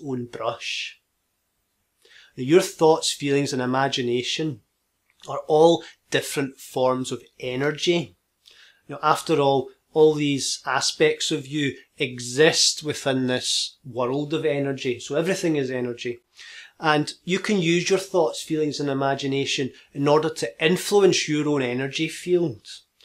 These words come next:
And by doing so, you can control your own energy signature, which selects what sort of energy you attract into your life.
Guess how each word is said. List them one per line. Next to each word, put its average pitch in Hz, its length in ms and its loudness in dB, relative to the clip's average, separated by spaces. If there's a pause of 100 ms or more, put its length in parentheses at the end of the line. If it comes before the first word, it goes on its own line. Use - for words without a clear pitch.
(280)
And 156 160 -4
by 151 160 2
doing 170 480 6
so, 226 440 2 (140)
you 165 160 -2
can 202 180 0
control 180 960 4
your 175 300 6
own 175 160 8
energy 180 560 0
signature, 185 840 -2 (280)
which - 300 2
selects 160 720 2 (380)
what 160 260 4
sort - 380 0
of 147 180 -8
energy 180 680 2 (800)
you 147 140 -2
attract 135 560 -4
into 123 260 -10
your 123 140 -6
life. 113 540 -10